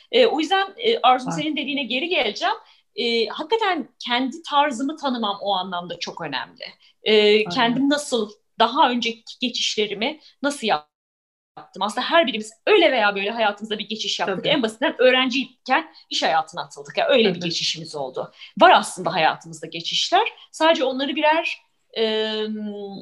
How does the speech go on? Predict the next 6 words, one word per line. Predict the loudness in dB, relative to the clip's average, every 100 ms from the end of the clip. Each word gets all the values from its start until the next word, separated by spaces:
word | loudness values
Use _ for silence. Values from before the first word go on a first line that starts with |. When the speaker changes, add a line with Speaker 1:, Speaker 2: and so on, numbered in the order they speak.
| -18 2 8
Speaker 1:
öğrenme | 8 8 6 0
materyali | 0 0 -2 -2
olarak | -4 -2 -2 -4
kullanmıyoruz | -8 -8 -8 -12 -14 -14
çoğu | -16 -18
zaman. | -20 -20